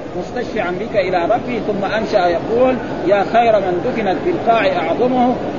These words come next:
ف-، آه، آه، فطاب في بهن القاع والأكم، نفس الفداء لقبر أنت ساكنه فيه العفاف وفيه الجود والكرم." وقال هذا، وبعد ما حصل له ذلك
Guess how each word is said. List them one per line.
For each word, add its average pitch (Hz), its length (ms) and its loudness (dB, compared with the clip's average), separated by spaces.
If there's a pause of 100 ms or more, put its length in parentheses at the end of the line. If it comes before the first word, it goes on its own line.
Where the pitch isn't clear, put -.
ف-، 208 160 2
آه، 175 180 4 (320)
آه، 185 160 4
فطاب 214 560 2 (200)
في 208 120 0
بهن 196 380 -2
القاع 202 400 2 (140)
والأكم، 233 540 0 (460)
نفس 247 240 0
الفداء 202 480 2 (140)
لقبر 196 320 0 (220)
أنت 214 280 -2
ساكنه 196 540 0 (320)
فيه 214 220 4
العفاف 185 520 2
وفيه 190 360 2
الجود 185 460 2
والكرم." 170 480 2 (840)
وقال 220 260 4
هذا، 262 320 4 (300)
وبعد 262 300 2
ما 208 300 0
حصل 220 280 0
له 180 380 2
ذلك 269 160 4